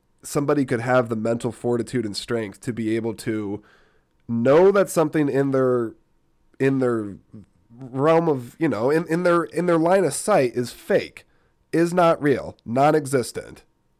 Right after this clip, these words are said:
It's not, it's not here. And they're able to separate the two.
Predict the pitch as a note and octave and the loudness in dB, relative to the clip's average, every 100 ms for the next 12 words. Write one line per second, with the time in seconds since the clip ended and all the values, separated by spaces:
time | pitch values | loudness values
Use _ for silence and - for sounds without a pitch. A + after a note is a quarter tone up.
0 | _ _ B2+ - D#3 D3 - B2 D3+ E3 | _ _ -8 -2 2 2 0 -4 0 0
1 | - _ - B3 D#3+ B1+ - _ _ _ | 0 _ -10 -4 -4 -6 -16 _ _ _
2 | _ _ _ _ _ - D3+ E3+ E3 F3+ | _ _ _ _ _ -2 2 4 4 4
3 | F#3+ F3 D3 A3 C4+ C3 F#2+ - - - | 2 -2 -4 -2 -2 -4 -6 -10 -14 -12
4 | C2 G#2+ | -10 -12